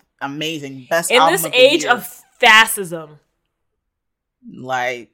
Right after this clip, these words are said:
Speaker 2: Fascism is coming down the pipeline quickly, barreling down. And we're gonna
Speaker 1: We're gonna listen to Nazis?
Speaker 2: We're just gonna look at this and be like, "Yeah, it's cool." I also don't think you should be allowed to say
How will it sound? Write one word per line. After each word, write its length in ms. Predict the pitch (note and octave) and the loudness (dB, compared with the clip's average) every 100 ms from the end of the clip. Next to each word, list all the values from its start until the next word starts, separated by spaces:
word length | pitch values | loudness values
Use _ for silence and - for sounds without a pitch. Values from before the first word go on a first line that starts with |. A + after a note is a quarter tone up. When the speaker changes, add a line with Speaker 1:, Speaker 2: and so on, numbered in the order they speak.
| _ _ _ _ | _ _ _ _
Speaker 2:
Fascism 460 | C4 D4+ E4+ D4 B3+ | 4 4 4 -8 -10
is 100 | G#3+ | -10
coming 220 | A#3+ A#3 | -10 -10
down 140 | G3+ | -8
the 60 | F#3+ | -10
pipeline 420 | - G#3 F#3 F3 | -10 -12 -10 -12
quickly, 560 | E3 - A3 G3+ E3 D3 | -14 -10 -8 -8 -10 -16
barreling 680 | D#3 A3 A3+ A#3 A3+ G3+ F3+ | -10 -4 -2 -2 -2 -6 -6
down. 480 | F#3 E3+ E3 - E3 _ _ _ _ _ _ _ - | -8 -8 -10 -16 _ _ _ _ _ _ _ _ -6
And 380 | G3 F#3+ F3+ - _ _ _ _ _ _ _ | -4 -4 -10 -16 _ _ _ _ _ _ _
we're 260 | F3 F3+ | -8 -8
gonna 720 | F3 F#3 F3 E3+ E3 D#3+ D#3 D3 _ _ _ _ _ _ _ _ _ | -6 -8 -8 -10 -12 -12 -14 -16 _ _ _ _ _ _ _ _ _
Speaker 1:
We're 100 | D3+ | -8
gonna 140 | D3+ | -6
listen 220 | C#3 C#3 D3 | -6 -10 -10
to 60 | |
Nazis? 580 | C#3 C#3+ D3 F3 F3+ - _ _ _ _ _ _ | -8 -8 -6 -10 -10 -14 _ _ _ _ _ _
Speaker 2:
We're 120 | F3+ | -8
just 120 | G3 F#3+ | -8 -8
gonna 140 | F#3+ | -8
look 140 | F3+ | -8
at 140 | F#3+ F#3 | -8 -10
this 220 | G3 F#3+ | -12 -14
and 100 | F3+ | -14
be 80 | F3+ | -10
like, 160 | F3 | -10
"Yeah, 200 | B3+ D4 | -8 -8
it's 120 | D4 - | -8 -12
cool." 340 | F#3 F3+ F3+ _ _ _ _ _ _ _ - | -16 -16 -18 _ _ _ _ _ _ _ 0
I 100 | A#3 | 4
also 140 | C#4 F4 | 4 4
don't 160 | C4+ | -2
think 120 | C4 B3 | -4 -8
you 60 | |
should 120 | A3+ | -10
be 60 | G#3+ | -8
allowed 280 | G3+ G3 F#3 | -6 -4 -6
to 60 | |
say 300 | F3+ F#3 E3 | -8 -10 -10